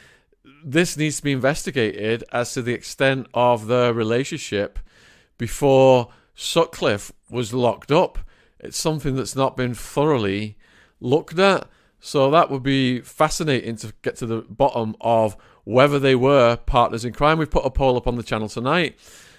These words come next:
as to whether people think that Sutcliffe and Savile were partners in crime before Sutcliffe was arrested, and a l-, a hell of a lot of people do. Now, another thing you picked up on, Ron, is the way the B B C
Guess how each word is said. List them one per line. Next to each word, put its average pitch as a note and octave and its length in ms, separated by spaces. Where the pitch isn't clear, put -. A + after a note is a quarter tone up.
as C#3 220
to D3 60
whether C3+ 160
people C#3+ 260
think C3+ 300
that - 400
Sutcliffe - 760
and A#2+ 460
Savile B2+ 640
were A#2+ 180
partners A#2 440
in A#2 120
crime A#2 480
before B2 880
Sutcliffe - 360
was A#2+ 140
arrested, A#2 460
and F#2+ 100
a A#2+ 40
l-, B2+ 300
a A#2+ 80
hell D3 140
of D3 80
a - 20
lot B2+ 140
of - 100
people A2 280
do. D3 240
Now, D3 260
another F3 200
thing F#3 160
you C#3+ 60
picked - 200
up - 100
on, A#2+ 120
Ron, A2+ 300
is C3 140
the C3 80
way C3+ 220
the B2+ 80
B C#3+ 180
B C#3 140
C B2+ 440